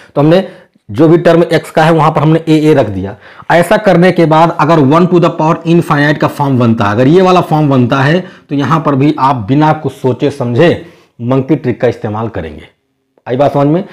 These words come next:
तो दो चीज़ें आपको देखनी है कि अगर वेरिएबल पावर वेरिएबल हो, तो वहां पर मंकी ट्रिक लगाओगे, या फिर लिमिट अप्लाई करने के बाद अगर वन to the power infinite का फॉर्म बन रहा है, तो वहां भी आप मंकी ट्रिक का इस्तेमाल करोगे, ठीक है?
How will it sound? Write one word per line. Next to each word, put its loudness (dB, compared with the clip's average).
तो -10
दो 2
चीज़ें 2
आपको 0
देखनी 0
है 2
कि -2
अगर 2
वेरिएबल 2
पावर 2
वेरिएबल 2
हो, 2
तो -6
वहां 2
पर 0
मंकी 0
ट्रिक -4
लगाओगे, 2
या 2
फिर 2
लिमिट 4
अप्लाई 4
करने 2
के 0
बाद 4
अगर 2
वन 0
to -4
the -2
power 2
infinite -2
का 0
फॉर्म -2
बन -2
रहा -2
है, -6
तो -8
वहां -2
भी 2
आप -2
मंकी -6
ट्रिक -8
का -2
इस्तेमाल -8
करोगे, -12
ठीक -12
है? -12